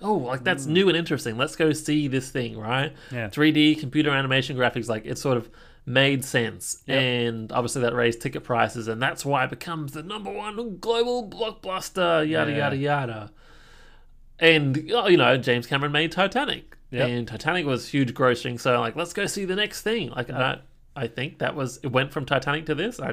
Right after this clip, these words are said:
Speaker 1: I don't actually
Speaker 2: I'm not
Speaker 1: know,
Speaker 2: sure.
Speaker 1: but
Speaker 2: Yep.
Speaker 1: um, you know, it, uh, that, those two things make sense of why the first one was sort of gigantic and big.
Speaker 2: Yep.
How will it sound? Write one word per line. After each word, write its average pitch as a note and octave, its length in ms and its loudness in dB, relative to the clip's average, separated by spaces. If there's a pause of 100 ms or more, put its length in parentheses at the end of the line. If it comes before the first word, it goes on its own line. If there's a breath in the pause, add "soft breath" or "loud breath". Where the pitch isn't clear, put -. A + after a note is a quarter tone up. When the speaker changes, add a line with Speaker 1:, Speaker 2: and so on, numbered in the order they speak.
Speaker 1:
I C#3 100 -8
don't G2+ 140 -6
actually G2+ 200 -10
Speaker 2:
I'm G#2 40 -8
not G#2 140 -8
Speaker 1:
know, G#2+ 40 -8
Speaker 2:
sure. G#2 100 -8
Speaker 1:
but G2+ 200 -2 (120)
Speaker 2:
Yep. A#2+ 180 -8 (840 soft breath)
Speaker 1:
um, C#3 440 6
you F#3 120 4
know, C#3+ 340 8 (680 soft breath)
it, - 220 -8
uh, F3 80 2
that, D#3+ 360 6
those E3+ 240 4
two B3 160 -2
things A#3 300 -4
make F#3 240 -2
sense F#3 400 -2
of A#2+ 160 -4
why B2 360 4
the A#2 100 -6
first B2 400 0
one A#2+ 320 -2
was A#2 100 -8
sort B2 140 -2
of G#2+ 240 -8
gigantic B2 720 -4
and A2+ 160 -8
big. D#3+ 260 2
Speaker 2:
Yep. - 80 -20